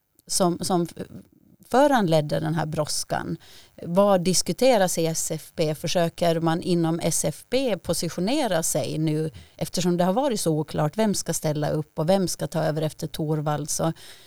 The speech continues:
jag menar, scenen är ju fri för vem som helst nu att träda in. Så det, det är väldigt konstigt att det kom så tidigt. Och sen kanske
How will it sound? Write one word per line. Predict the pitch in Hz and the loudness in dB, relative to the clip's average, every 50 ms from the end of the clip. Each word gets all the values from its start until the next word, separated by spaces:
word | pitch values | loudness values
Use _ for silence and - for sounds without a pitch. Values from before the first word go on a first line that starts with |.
| - - - | -20 -8 -2
jag | - 180 | 2 4
menar, | 180 180 175 175 175 - - - - - - - - - - - - - - - - - | 4 4 4 4 2 0 -2 -6 -10 -12 -14 -14 -14 -14 -16 -16 -18 -16 -16 -10 -6 -2
scenen | - - - 190 208 208 208 202 196 190 | 0 2 2 2 2 0 0 0 2 2
är | 185 180 | 2 2
ju | 175 170 170 170 170 170 170 165 151 175 | 2 2 2 2 2 2 0 0 -2 -4
fri | 170 - - 190 220 196 185 - | -6 -6 -4 -2 0 0 0 0
för | - 190 | 0 0
vem | 170 175 170 170 | 2 2 2 2
som | - - 175 170 | 0 0 -2 0
helst | 226 277 294 240 - - | 0 -2 -2 -4 -4 -4
nu | 160 156 | -4 -2
att | 147 139 147 | -4 -4 -6
träda | - - 151 139 139 143 - - | -6 -4 -4 -4 -4 -4 -4 -6
in. | 78 165 165 165 165 - - _ _ _ _ _ _ _ _ _ _ _ _ - - | -4 -4 -4 -4 -6 -8 -18 _ _ _ _ _ _ _ _ _ _ _ _ -10 -4
Så | - 202 | -2 0
det, | 175 190 - | 0 2 2
det | 190 | 2
är | 208 | 4
väldigt | 202 240 269 277 233 208 190 - | 6 4 4 4 2 -2 -2 -2
konstigt | - 196 185 185 170 - - 160 147 - | 0 0 2 2 2 0 -2 -4 -4 -4
att | - 160 - _ | -6 -6 -6 _
det | - 170 | -6 -6
kom | - - 175 165 160 | -4 -2 -2 -2 -2
så | - - 170 | -2 -4 -6
tidigt. | - - 269 240 180 - - - - 156 - - _ _ - - - - - - | -6 -6 -6 -6 -6 -8 -8 -8 -10 -12 -12 -16 _ _ -20 -20 -20 -20 -20 -16
Och | _ - 190 | _ -4 -2
sen | - - 233 233 220 196 | 2 2 2 2 2 0
kanske | - 202 190 185 170 - 190 170 175 175 | 0 0 0 0 0 2 2 0 0 0